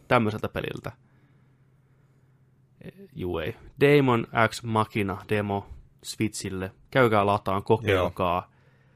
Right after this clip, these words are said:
Speaker 1: Ja kattokaa.
Speaker 2: Mm.
Speaker 1: Hyvät ideat.
Speaker 2: On. Mä haluan, että tää
Speaker 1: Hukka
Speaker 2: projekti
Speaker 1: heitetty.
Speaker 2: onnistuu,
Speaker 1: Niin.
Speaker 2: Mm. Mut ei se tuu tollasena onnistuu mitenkään. Ja siksi ne on, ne itekin
Speaker 1: Ei,
Speaker 2: tiedostaa
Speaker 1: ei,
Speaker 2: sen.
Speaker 1: ei ne pysty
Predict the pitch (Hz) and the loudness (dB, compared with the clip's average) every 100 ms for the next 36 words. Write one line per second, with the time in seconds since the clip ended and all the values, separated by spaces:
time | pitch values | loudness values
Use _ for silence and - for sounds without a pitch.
0 | _ _ _ _ _ _ _ _ _ _ | _ _ _ _ _ _ _ _ _ _
1 | _ - 80 - 80 - 55 - - _ | _ -12 -10 -10 -10 -10 -12 -16 -20 _
2 | _ - 123 107 104 - _ _ _ _ | _ -12 -8 -6 -6 -12 _ _ _ _
3 | _ _ _ _ _ _ - 190 151 101 | _ _ _ _ _ _ -2 2 2 2
4 | 92 80 - - _ _ - 160 117 92 | -4 -8 -12 -20 _ _ -4 0 0 -2
5 | _ _ - _ _ - 135 190 151 - | _ _ -20 _ _ -2 2 4 4 6
6 | 196 147 139 117 113 117 113 101 127 120 | 6 8 8 8 6 6 6 2 -2 -2
7 | 131 139 104 98 - 117 117 117 104 123 | 0 -2 -4 -6 -6 0 4 4 2 0
8 | - 113 104 101 90 95 - 101 101 95 | 2 4 2 0 -2 -2 -4 -6 -4 -4
9 | 95 85 71 - - - 135 123 107 98 | -4 -4 -6 -12 -16 -6 -2 -2 0 0
10 | - - - - 113 127 - - 135 - | -2 -10 -14 -4 -2 -2 -4 0 0 0
11 | - - 135 139 139 131 127 | 0 0 0 2 2 2 -2